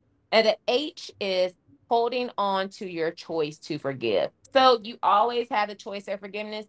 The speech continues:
Forgiveness is a hard process, but it's more rewarding than hanging on to anger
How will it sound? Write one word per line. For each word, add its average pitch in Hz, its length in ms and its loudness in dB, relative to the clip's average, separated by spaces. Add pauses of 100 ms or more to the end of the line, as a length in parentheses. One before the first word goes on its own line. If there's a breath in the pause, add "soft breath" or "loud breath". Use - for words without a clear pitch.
(120)
Forgiveness 190 600 -6 (120)
is 170 260 -4
a - 80 -2
hard 175 320 6
process, 196 600 2
but 160 120 -8
it's 156 120 -12
more 160 240 -2
rewarding 170 720 -6 (240)
than 147 260 -6
hanging 151 600 -8
on 143 340 -2
to 135 320 -10
anger 139 520 -4